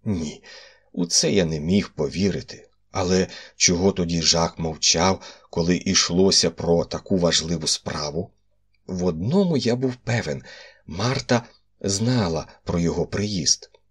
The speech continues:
Цим пояснюється її занепокоєність і запитання до Пуаро, чи підозрюють вже когось. Невдовзі прибув потяг, і я вітав Пуаро. Мій приятель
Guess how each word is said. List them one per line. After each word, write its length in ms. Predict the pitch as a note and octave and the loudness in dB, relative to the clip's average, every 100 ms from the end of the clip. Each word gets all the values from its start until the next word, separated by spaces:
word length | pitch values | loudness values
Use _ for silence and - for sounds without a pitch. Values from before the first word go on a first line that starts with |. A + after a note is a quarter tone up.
| _ - | _ 2
Цим 220 | G#3 G3+ | 4 4
пояснюється 840 | G2+ F#2 A2+ - F#2 E2+ - E2+ - - - | 4 4 4 2 0 0 0 0 -6 -20 -8
її 420 | A2+ G#2+ G#2 F#2+ - | -2 2 2 2 2
занепокоєність 1120 | F2+ F2 E2 E2 - G3 E3 E2 D2+ - - - | 2 2 0 -6 0 2 4 2 -2 -4 -6 -2
і 200 | G2 F2 | 2 2
запитання 880 | F2+ F2+ F2 - F#2 F2 F2 F2+ - - | 0 -2 -8 -2 0 0 2 0 -2 -16
до 240 | - F#2 F2 | -2 0 0
Пуаро, 560 | - G#2+ B2+ D#3+ F#2+ - - _ - | 2 2 2 2 0 -2 -18 _ -4
чи 140 | - | -2
підозрюють 840 | F2 F2 D#2 G#2 A2+ G2+ F#2+ F#2+ - _ _ | 0 0 4 4 4 2 0 0 -4 _ _
вже 400 | - D#2 E2 E2 - _ | -10 -4 0 0 -2 _
когось. 600 | - F#2 - C#2+ - - _ _ _ - | -2 -2 0 -2 -4 -6 _ _ _ -2
Невдовзі 680 | B2+ D#3 E3 A3 B3+ G3+ G#3 | 2 2 4 6 8 6 4
прибув 500 | - E2 B2 C3+ - | 0 2 2 2 2
потяг, 420 | E3+ G3+ F3+ - - - - | 4 6 4 0 -18 -18 -8
і 100 | E3 | 0
я 160 | F3+ F#3+ | 6 6
вітав 440 | C#3 - G#2 A2 | 4 0 0 0
Пуаро. 480 | - F2 F2 D2 - _ _ _ _ - | -2 0 0 0 -6 _ _ _ _ 2
Мій 260 | A2 G#2+ | 6 4
приятель 560 | - G#2+ A#2 A2 A2 | 4 0 4 4 6